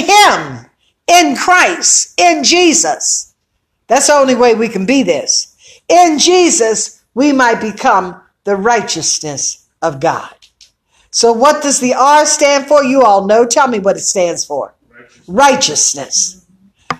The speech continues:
Speaker 1: The R will stand for righteousness. God wants us to remember the time, remember where it was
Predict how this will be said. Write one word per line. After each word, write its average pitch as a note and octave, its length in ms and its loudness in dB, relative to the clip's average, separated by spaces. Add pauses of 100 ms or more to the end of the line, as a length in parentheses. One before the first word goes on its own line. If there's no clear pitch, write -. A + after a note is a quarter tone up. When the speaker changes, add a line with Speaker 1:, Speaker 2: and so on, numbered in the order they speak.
(440)
Speaker 1:
The G3+ 240 0
R E4+ 680 4
will B3 120 0
stand C#4 460 2
for A#3 500 0 (160)
righteousness. F#3 1040 -4 (300)
God B3+ 500 2
wants C#4 280 0
us C4 240 0
to A#3 80 -2
remember C4+ 520 2
the C#4 240 -2
time, G#3+ 380 -2 (760)
remember C#4 840 2
where D4+ 320 4
it A#3+ 60 -12
was A3+ 600 0